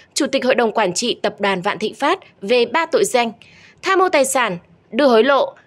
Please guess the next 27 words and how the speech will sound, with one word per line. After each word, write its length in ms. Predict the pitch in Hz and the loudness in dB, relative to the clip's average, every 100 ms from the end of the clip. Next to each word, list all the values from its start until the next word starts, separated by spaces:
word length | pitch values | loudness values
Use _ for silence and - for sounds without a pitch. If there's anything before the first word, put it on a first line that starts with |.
| _ _ | _ _
vi 180 | 240 349 359 | 2 2 2
phạm 180 | 269 | -2
quy 120 | 254 349 | 0 2
định 220 | 294 202 | 0 2
về 160 | 214 | 2
cho 200 | 196 247 | 2 0
vay 220 | 233 247 233 | 0 -2 -2
trong 200 | 247 214 | -2 -4
hoạt 180 | 190 | -4
động 200 | 214 190 | -2 -2
của 160 | 190 196 | 0 0
các 220 | - 311 | 0 -2
tổ 140 | 240 180 | 0 0
chức 200 | 294 - | -2 -2
tín 140 | 202 | -2
dụng, 220 | - 247 - _ _ - - | 2 0 0 _ _ -20 -6
và 160 | 254 | -4
mức 180 | 285 381 | 0 -2
án 320 | 262 247 285 370 - | -2 -4 -4 -4 0
từ 180 | 277 | 0
ba 200 | 262 339 | 0 -2
năm 200 | 339 339 | 0 -2
tù 180 | 311 269 | 0 -2
treo 300 | - 302 294 285 - - | 0 -2 -2 -4 -14 -2
đến 200 | 214 226 | 0 0
chung 200 | 277 269 | 0 -2
thân 200 | 277 269 | 0 -2